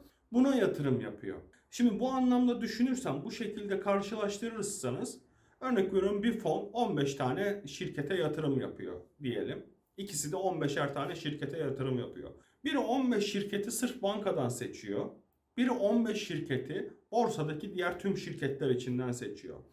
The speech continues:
Sizce hangisi mantıklı? Burada bir değerlendirme yapmanızı, kendinizce bir değerlendirmenizi yapmanızı tavsiye ediyorum.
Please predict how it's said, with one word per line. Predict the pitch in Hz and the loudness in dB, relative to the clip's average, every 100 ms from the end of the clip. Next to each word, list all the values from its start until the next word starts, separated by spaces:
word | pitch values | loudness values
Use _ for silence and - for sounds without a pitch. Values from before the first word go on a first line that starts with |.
| _ _ - | _ _ -14
Sizce | - 302 233 | -8 -4 0
hangisi | 170 160 247 247 185 | 0 2 4 2 0
mantıklı? | 147 117 - - 196 | -2 -2 -4 -6 -2
Burada | 202 196 | 0 0
bir | 185 | 2
değerlendirme | 160 160 156 156 151 160 151 | 2 2 2 0 -2 -2 -2
yapmanızı, | 143 127 113 107 101 | -2 -2 -2 -4 -4
kendinizce | 131 127 147 151 151 190 | 0 2 4 2 2 2
bir | 151 | 2
değerlendirmenizi | 131 120 117 113 117 127 127 123 139 | 2 2 0 -2 -2 -2 -2 -2 -2
yapmanızı | 139 110 113 131 - | -4 -6 -6 -4 -2
tavsiye | 175 147 143 147 117 | -2 -2 -2 -2 -2
ediyorum. | - 98 - | -2 -6 -8